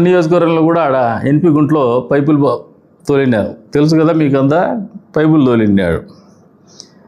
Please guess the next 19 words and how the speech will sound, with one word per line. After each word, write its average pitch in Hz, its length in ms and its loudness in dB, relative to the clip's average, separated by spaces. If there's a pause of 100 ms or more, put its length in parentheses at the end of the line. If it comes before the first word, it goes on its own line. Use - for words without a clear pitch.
(640)
ఇవన్నీ 185 420 2 (460)
చేసేసి 160 480 0 (160)
అసలు 180 260 -2
దీనికి 165 320 2
ల్యాండ్ 143 300 0
అక్విజిషన్ 135 500 0
జరగల, 113 260 0 (600)
దీనికి 151 440 2 (760)
ఫారెస్ట్ 156 460 -2
క్లియరెన్-, 143 440 -2
క్లియరెన్స్ 135 440 0
లేదు, 113 200 2 (720)
ఫారెస్ట్ 123 360 -2 (160)
దగ్గర 131 240 0
నుంచి 123 180 -2
కూడా 165 200 0
ఎన్విరాన్మెంటల్ 139 640 0
క్లియరెన్స్ 120 420 -2
లేదు. 104 240 2